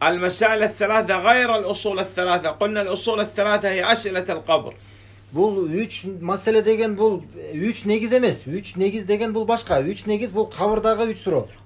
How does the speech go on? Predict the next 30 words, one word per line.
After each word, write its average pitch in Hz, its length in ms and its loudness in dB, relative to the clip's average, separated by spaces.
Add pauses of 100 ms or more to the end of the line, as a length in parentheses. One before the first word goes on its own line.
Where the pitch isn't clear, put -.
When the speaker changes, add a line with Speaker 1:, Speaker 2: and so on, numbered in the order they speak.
(100)
Speaker 1:
وأخذنا 190 840 -4
أن 175 120 -8
المسألة 180 540 -4
الأولى 196 520 -2
هو 196 320 0
إفراد 175 460 -4
الله 180 260 -2
سبحانه 170 500 -6
وتعالى 170 520 -2
بتوحيد 165 560 -6
الربوبية 160 640 -4
وبالأسماء 175 680 -4
والصفات. 151 580 -6 (240)
Speaker 2:
Эми 175 200 -4
бул 208 200 -4
үч 220 240 -4
маселенин 220 560 2
биринчиси, 208 640 0
бул 196 140 0
айттык, 202 320 0 (100)
биринчиси 202 560 -2
бул 196 160 2
Аллах 185 340 0
Тааланын 196 480 -2 (380)
өзүнүн 185 480 0
рубубиятында 208 720 4
жана 190 220 0
сын 202 180 -4
сыпаттарында 190 580 -2
жалгыздоо. 165 480 -2